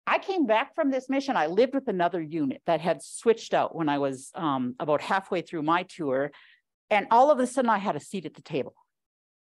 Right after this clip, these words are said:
It was like that. People wanted to be involved in my missions. They wanted to do joint missions. You know, while you're vaccinating cows, I'm gonna be doing this, this thing, right?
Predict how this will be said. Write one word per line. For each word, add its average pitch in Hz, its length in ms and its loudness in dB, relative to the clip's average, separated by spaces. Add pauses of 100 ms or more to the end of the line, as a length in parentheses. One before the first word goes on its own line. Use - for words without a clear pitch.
(160)
It 175 60 -10
was 160 80 -6
like 143 160 -6
that. 139 220 -12 (480)
People 269 340 0
wanted 247 380 4
to 233 80 -2
be 226 160 -2
involved 208 420 2
in 226 120 0
my 202 160 0
missions. - 640 -10 (220)
They 196 120 6
wanted 214 260 2
to 247 80 -2
do 226 140 0
joint 269 440 2
missions. - 540 -6
You 220 80 -6
know, 180 80 2
while 180 140 4
you're 208 280 4 (300)
vaccinating 175 680 -4
cows, 160 380 -2
I'm 156 140 0
gonna 147 140 -2
be 147 120 -8
doing 143 280 -4
this, 135 500 -8
this 143 320 -8
thing, - 300 -8 (180)
right? 160 300 -4